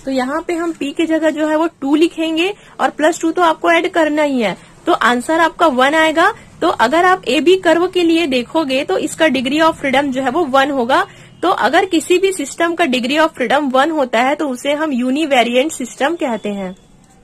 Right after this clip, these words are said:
तो एबी curve के बारे में आपको अच्छे से समझ में आ गया। एबी curve को sublimation curve कहा जाता है। इस curve में एसआर और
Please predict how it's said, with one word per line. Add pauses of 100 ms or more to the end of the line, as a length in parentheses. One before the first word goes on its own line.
(960)
तो
एबी
curve
के
बारे
में
आपको
अच्छे
से
समझ
में
आ
गया। (320)
एबी
curve
को
sublimation
curve
कहा
जाता
है।
इस
curve
में
एसआर
और